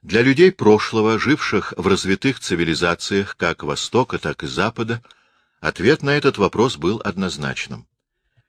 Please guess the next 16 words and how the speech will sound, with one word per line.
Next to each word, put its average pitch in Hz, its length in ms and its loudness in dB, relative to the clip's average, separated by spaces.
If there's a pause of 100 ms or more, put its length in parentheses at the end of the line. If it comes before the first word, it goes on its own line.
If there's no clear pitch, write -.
(140)
Для 87 240 2
них 156 240 0
сны 139 320 0
и 113 180 2
мифы 135 320 0
были 127 460 2
важнейшим 117 840 0
выражением 107 720 2
души, 85 480 -6 (640)
и 117 220 4
неспособность 113 920 0
понимать 101 520 2
их 147 200 -6 (340)
приравнивалась 110 1000 2
к - 80 -10
неграмотности. 78 960 -4